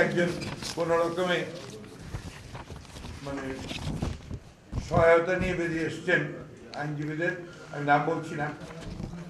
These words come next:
আমাদের এখন যারা কারাগারে আছেন পনেরো জন, তার মধ্যে, আহ, মৌলানা আব্দুল হামিদ, মোহাম্মদ আবু সাইদ চাঁদ, রেজা আহমেদ বাচ্চু মোল্লা, তাকে আদালত থেকে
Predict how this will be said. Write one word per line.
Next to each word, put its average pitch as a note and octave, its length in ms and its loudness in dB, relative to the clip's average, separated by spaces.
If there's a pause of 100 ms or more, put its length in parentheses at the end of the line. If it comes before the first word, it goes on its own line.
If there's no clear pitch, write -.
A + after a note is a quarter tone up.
(320)
আমাদের F#3 300 8
এখন F#3 220 6
যারা F3+ 140 10 (800)
কারাগারে F3 340 4 (100)
আছেন G3+ 240 4 (280)
পনেরো A3 340 6
জন, - 120 -4 (1200)
তার E3 200 10
মধ্যে, E3+ 260 2 (960)
আহ, D3 280 2 (240)
মৌলানা D#3 260 6
আব্দুল D3+ 260 4
হামিদ, F#3 280 4 (360)
মোহাম্মদ D3+ 300 2 (220)
আবু E3 160 4 (160)
সাইদ D#3 260 6 (140)
চাঁদ, F3+ 260 10 (720)
রেজা E3 300 6
আহমেদ F3 320 6
বাচ্চু D#3+ 360 -2
মোল্লা, E3 300 6 (340)
তাকে D#3+ 260 -2 (1500)
আদালত F#3 320 4 (100)
থেকে D3+ 200 2